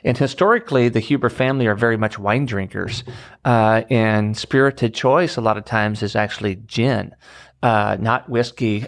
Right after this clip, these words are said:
Uh, and then brandy kind of fallen in there, but there's one generation that really stood out. And my father remembers stories of, of wintertime, of taking the brandy still, and, and Grandpa actually,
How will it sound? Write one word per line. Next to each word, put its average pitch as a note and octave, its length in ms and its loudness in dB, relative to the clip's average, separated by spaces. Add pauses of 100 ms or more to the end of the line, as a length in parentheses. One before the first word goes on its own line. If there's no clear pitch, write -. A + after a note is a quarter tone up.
Uh, A2+ 320 0
and B2 180 2
then C3 140 0
brandy C#3 400 2
kind B2 240 -2
of A#2+ 60 0
fallen A#2+ 360 0
in B2+ 140 0
there, A2 160 4
but A2+ 340 -2
there's A#2 280 0
one D#3 220 0
generation C3 680 0
that G#2+ 140 -6
really A#2 280 2
stood B2 300 2
out. G#2 280 2 (360)
And A2 140 0
my G#2+ 140 2
father B2+ 500 2
remembers A#2 560 0
stories A#2 520 0
of, A2+ 220 -6
of A2 520 0
wintertime, A2 720 0
of G#2 80 -12
taking A2 280 -2
the G#2+ 100 -2
brandy A2 420 -2
still, G#2+ 360 -2
and, G#2+ 140 -2 (380)
and A#2 160 2
Grandpa A#2 560 2
actually, A2+ 500 0